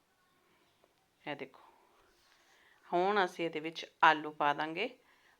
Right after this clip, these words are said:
ਅਸੀਂ ਆਲੂ ਪਹਿਲਾਂ ਇਸ ਕਰਕੇ ਪਾ ਰਹੇ ਹਾਂ, ਕਿਉਂਕਿ ਸਾਡੇ ਆਲੂਆਂ ਨੂੰ ਹੀ ਗਲਣ 'ਚ ਜ਼ਿਆਦਾ ਟਾਈਮ ਲੱਗਣਾ ਵੈ। ਇਹ ਦੇਖ ਲਓ, ਤੁਸੀਂ ਆਲੂ ਦਾ ਸਾਈਜ਼ ਤੁਸੀਂ ਦੇਖ ਸਕਦੇ ਹੋ, ਆਪਾਂ ਇੰਨਾ ਹੀ ਕੱਟਿਆ ਵੈ।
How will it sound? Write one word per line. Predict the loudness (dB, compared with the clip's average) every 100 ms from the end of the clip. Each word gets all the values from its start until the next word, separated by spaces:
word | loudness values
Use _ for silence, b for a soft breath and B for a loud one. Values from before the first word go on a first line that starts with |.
| 2
ਅਸੀਂ | 2 6
ਆਲੂ | 6 6 4
ਪਹਿਲਾਂ | 4 4 4
ਇਸ | 4
ਕਰਕੇ | 0 -4 -2
ਪਾ | 0 2 2
ਰਹੇ | 2
ਹਾਂ, |
ਕਿਉਂਕਿ | -4 -6 -2
ਸਾਡੇ | 2 4 6
ਆਲੂਆਂ | 6 6 4 2
ਨੂੰ | 2 -2
ਹੀ | -6
ਗਲਣ | -4 -2 -2 -6
'ਚ | -6
ਜ਼ਿਆਦਾ | 0 2 2
ਟਾਈਮ | 2 -2 -2
ਲੱਗਣਾ | -6 -2 -2
ਵੈ। | -2 -6 -12 b b b b b _ _ _ _ _ -10
ਇਹ |
ਦੇਖ | -8 -8
ਲਓ, | -10
ਤੁਸੀਂ | -12 -14 0
ਆਲੂ | 4 4 2
ਦਾ | -2
ਸਾਈਜ਼ | 2 0 0
ਤੁਸੀਂ | -4 -8 -6
ਦੇਖ | -6 -6
ਸਕਦੇ | -6 -2
ਹੋ, | 0
ਆਪਾਂ | 0
ਇੰਨਾ | -2 -4
ਹੀ |
ਕੱਟਿਆ | -6 -8 -4 -4 -2
ਵੈ। | -4